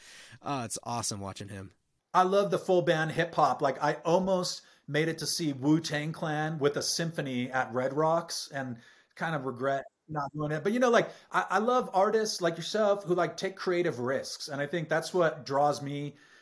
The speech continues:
Speaker 2: to people's bodies of work is, like, for example, if someone becomes very successful with what they're doing, and then they just kinda, like, do it over and over and over, I quickly lose interest in that. And, like, for example, the Smashing Pumpkins. I loved the Smashing Pumpkins when I was in, like, middle school.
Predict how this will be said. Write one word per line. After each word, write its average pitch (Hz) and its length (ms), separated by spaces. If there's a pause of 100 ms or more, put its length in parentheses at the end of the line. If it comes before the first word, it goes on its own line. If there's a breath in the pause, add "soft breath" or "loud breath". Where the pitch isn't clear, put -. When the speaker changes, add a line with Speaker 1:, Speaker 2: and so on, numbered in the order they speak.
(120)
Speaker 2:
to - 100
people's 147 580
bodies 135 380
of 107 100
work 120 320
is, 123 160
like, 127 180 (240 loud breath)
for 165 120
example, 170 400
if 127 100
someone 190 240
becomes 180 300
very 151 180
successful - 720
with 123 120
what 131 140
they're 123 120
doing, 143 360
and 135 120
then 147 100
they 143 80
just 160 220
kinda, 170 180
like, 127 400
do 151 140
it 151 140
over 147 340
and 143 80
over 139 180
and 131 100
over, 143 460 (340 loud breath)
I 143 120
quickly 202 480
lose 151 320
interest 151 400
in 131 80
that. 113 160
And, 117 80
like, 127 160 (180)
for 180 120
example, 170 340
the 139 80
Smashing 165 400
Pumpkins. 131 520
I 151 120
loved 170 260
the 151 80
Smashing 143 440
Pumpkins 127 540
when 131 120
I - 20
was 123 80
in, 127 80
like, 110 140
middle 147 260
school. 127 480